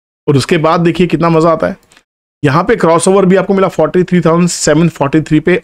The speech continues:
और बाजार ने नेक्स्ट टाइम बेयरिश सेटअप दिया फ़ोर्टी थ्री थाउजेंड नाइन नाइंटी एट पे, मतलब फ़ोर्टी फ़ोर थाउजेंड almost, मतलब यहाँ से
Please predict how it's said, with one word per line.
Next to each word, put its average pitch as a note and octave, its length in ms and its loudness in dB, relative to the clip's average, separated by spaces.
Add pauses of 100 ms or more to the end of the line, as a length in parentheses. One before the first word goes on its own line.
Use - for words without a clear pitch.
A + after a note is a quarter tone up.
(100)
और D3+ 160 0
बाजार C3+ 420 0
ने E3 140 0
नेक्स्ट C#3 420 0
टाइम G3 160 0
बेयरिश D3 320 0
सेटअप C3+ 420 -4
दिया D3+ 140 0
फ़ोर्टी C3+ 340 -2
थ्री C#3+ 180 -2
थाउजेंड D3+ 260 -2
नाइन B2+ 240 0 (160)
नाइंटी A#2+ 400 -2
एट F2 120 -2
पे, - 140 -8
मतलब A2+ 160 -2
फ़ोर्टी C3 320 -2
फ़ोर D3 280 0
थाउजेंड C#3 200 -2
almost, C3+ 460 -2
मतलब B2 120 0
यहाँ B2 320 0
से G#3+ 240 0